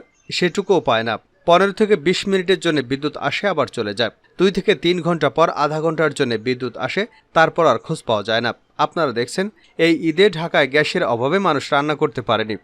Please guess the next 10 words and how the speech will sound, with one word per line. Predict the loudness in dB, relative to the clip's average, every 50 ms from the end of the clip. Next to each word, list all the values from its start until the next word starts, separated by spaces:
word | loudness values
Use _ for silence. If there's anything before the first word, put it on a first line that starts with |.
| _ _ _ _ 2
বাড়িতে | 6 6 6 6 4 2 2
বাড়িতে | 2 4 2 2 2 0
মাংস | 0 0 -2 -2 -4 -6
নষ্ট | -4 -4 -4 -4 -2
হয়ে | -2 -2 0 0
গেছে | -2 -2 -4 -4
বিদ্যুৎ | -4 -2 -4 -4 -2 -4 -4 -4
ও | -2
গ্যাসের | -2 -2 -2 -2 -2 -4 -6
অভাবে। | -4 -2 -2 -2 -2 -4